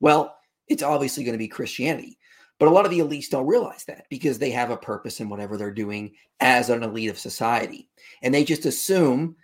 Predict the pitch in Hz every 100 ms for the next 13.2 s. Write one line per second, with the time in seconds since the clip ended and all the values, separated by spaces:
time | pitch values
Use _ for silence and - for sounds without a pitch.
0 | _ 127 135 123 127 123 127 113 120 123
1 | 101 107 143 135 123 110 117 107 110 107
2 | 110 - _ _ - 127 143 147 135 131
3 | - - 127 113 - 123 113 - 113 107
4 | 107 107 107 110 151 - - _ _ _
5 | - - 127 104 123 185 - - _ _
6 | _ _ - 147 185 226 185 - 160 143
7 | 160 160 127 120 120 113 107 127 180 113
8 | - 135 143 123 - - 196 - 160 139
9 | 135 139 123 117 110 113 107 98 117 107
10 | 107 - - - - - _ _ _ _
11 | - 139 254 247 190 156 139 - - 135
12 | 127 117 113 113 110 107 101 120 - -
13 | - -